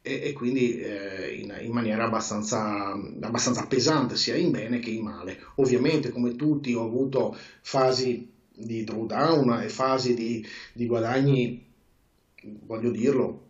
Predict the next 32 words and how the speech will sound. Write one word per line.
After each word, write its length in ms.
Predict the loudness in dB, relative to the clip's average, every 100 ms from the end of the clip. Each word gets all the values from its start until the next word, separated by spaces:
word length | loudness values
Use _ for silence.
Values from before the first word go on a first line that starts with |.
| _ _
vergognosi, 960 | -20 -18 -10 -4 2 4 4 2 4 4
<laughs> 20 |
ma 220 | 4 0 0 -6 -2 -2 -4 -10 -10 -12
è, 340 | -8 -6 -6 -8 -16 -12
è 120 | -4
così. 500 | 2 4 6 4 0 -8 -18 -20 _ _
E, 500 | 4 6 6 6 2 0 -2 -4 -10 _ _
e 120 | -4
poi 240 | 2 2 4
nel 160 | 0
tempo 360 | 0 -2 0 4
ho 460 | 6 6 2 -2
ridotto, 760 | -2 0 0 -2 0 0 0 -4 -10
mm, 480 | -8 -4 -2 -2
terribilmente 680 | -4 -2 0 2 2 0 0
l'operatività. 840 | 0 -2 -4 -2 0 0 0 -4 -14
Sono, 320 | -10 -10 -10
sono 220 | -10 -10
passato 340 | -8 -4 -4 -4
dalla 160 | -6
fase 280 | -4 -2 -2
di 60 | -2
scalping 720 | -4 -2 0 0 0 -2 -2
pura, 300 | 0 2 2
dove 260 | 2 -2 -4
facevo 360 | -2 2 2
anche 340 | 2 0 0 2
due, 180 | 4
trecento 420 | 4 2 0 0 2
eseguiti 380 | 0 2 2
al 120 | 2 2
giorno 580 | 6 6 6 2 -4